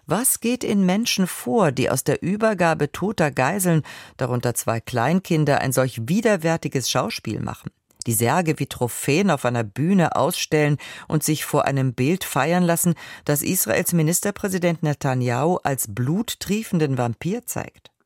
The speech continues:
Man kann nur hoffen, dass diejenigen, die vergessen haben oder nicht wahrhaben wollen, wer und was den Krieg im Gazastreifen ausgelöst hat, da ganz genau hingesehen haben.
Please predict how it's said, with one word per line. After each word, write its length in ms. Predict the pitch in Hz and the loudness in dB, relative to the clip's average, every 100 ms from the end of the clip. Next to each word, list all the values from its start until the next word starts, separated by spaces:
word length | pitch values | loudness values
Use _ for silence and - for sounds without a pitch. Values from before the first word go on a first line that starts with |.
| _ _ - - | _ _ -20 -6
Man 160 | 151 156 | -2 0
kann 200 | 202 226 | 0 2
nur 220 | 233 185 | 2 2
hoffen, 320 | 240 - 202 - - - | -2 0 0 0 -8 -2
dass 220 | 165 - | 0 0
diejenigen, 580 | 220 254 233 208 190 175 | 0 2 2 2 4 4
die 100 | 170 | 2
vergessen 600 | - 143 151 151 131 131 | 0 0 2 2 0 0
haben 260 | 123 131 127 | 0 0 0
oder 180 | 131 | 2
nicht 260 | 135 131 123 | 0 -2 0
wahrhaben 480 | 143 180 170 160 139 | 0 2 2 0 2
wollen, 260 | 139 139 - - | 2 2 -2 -10
wer 340 | 117 131 202 - | -4 2 2 2
und 200 | 151 135 | 0 0
was 260 | 180 - | 0 2
den 220 | 160 135 - | 0 -2 -2
Krieg 280 | 156 151 | -2 0
im 140 | - 127 | 0 0
Gazastreifen 760 | 131 156 139 123 120 120 - | 0 0 0 -2 -2 -4 -4
ausgelöst 600 | - 165 - 175 147 - | -2 0 0 -2 -2 0
hat, 160 | 143 - - - | -2 -4 -12 -4
da 140 | 143 135 | -2 -2
ganz 420 | - 208 202 - | -2 -2 -2 0
genau 280 | 170 147 135 | 2 2 0
hingesehen 640 | 123 107 107 107 107 104 | 0 -2 -2 -2 -4 -4
haben. 240 | 110 - | -4 -6